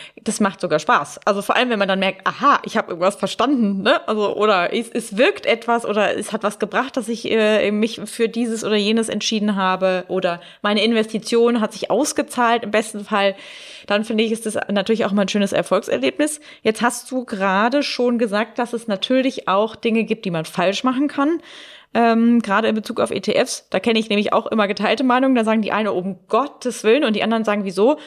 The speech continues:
ist doch super, dann kann ich mal anfangen und es ist eigentlich, äh, total prima, um mal sozusagen in Anführungszeichen, und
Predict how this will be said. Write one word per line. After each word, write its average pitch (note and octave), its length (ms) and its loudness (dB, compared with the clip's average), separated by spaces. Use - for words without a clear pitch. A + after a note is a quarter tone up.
ist A#3+ 200 0
doch G#3+ 60 2
super, C#4+ 300 2
dann A3 160 0
kann A#3 120 0
ich A#3 100 -2
mal G#3+ 120 0
anfangen C#4 440 0
und A3 260 -2
es A3 120 -8
ist G#3+ 120 -10
eigentlich, G#3+ 380 -4
äh, G3+ 240 2
total G#3 280 -2
prima, C4 360 0
um A3+ 280 0
mal G#3 180 -2
sozusagen G3 300 -4
in F3+ 120 -6
Anführungszeichen, F3+ 680 -4
und - 300 -12